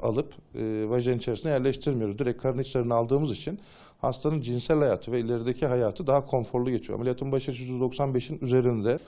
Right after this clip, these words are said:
Ameliyatımız yaklaşık iki saat sürüyor. Laparoskopiyle gerçekleştiriyoruz. Yaklaşık üç tane beş milimetrelik, e, bir tane de bir santimetrelik kesiyle biz ameliyatı gerçekleştiriyoruz. E,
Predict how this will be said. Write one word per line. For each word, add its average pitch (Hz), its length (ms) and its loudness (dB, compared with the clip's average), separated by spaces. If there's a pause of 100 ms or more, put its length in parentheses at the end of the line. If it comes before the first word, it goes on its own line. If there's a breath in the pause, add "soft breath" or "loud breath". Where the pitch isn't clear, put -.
(120)
Ameliyatımız 175 480 4
yaklaşık 160 400 2
iki - 160 -8
saat 139 200 4
sürüyor. 113 400 -2 (160)
Laparoskopiyle 143 640 0
gerçekleştiriyoruz. 107 1000 -4
Yaklaşık 127 560 -2
üç - 180 -6
tane 131 340 0 (440 loud breath)
beş 156 200 2
milimetrelik, 123 760 -4
e, 117 180 -2
bir 143 160 -2
tane 117 280 0
de 143 120 -2
bir 139 100 -2
santimetrelik 123 680 -6
kesiyle 143 440 0
biz 107 100 -2
ameliyatı 95 340 -4
gerçekleştiriyoruz. - 880 -8 (640 loud breath)
E, - 60 0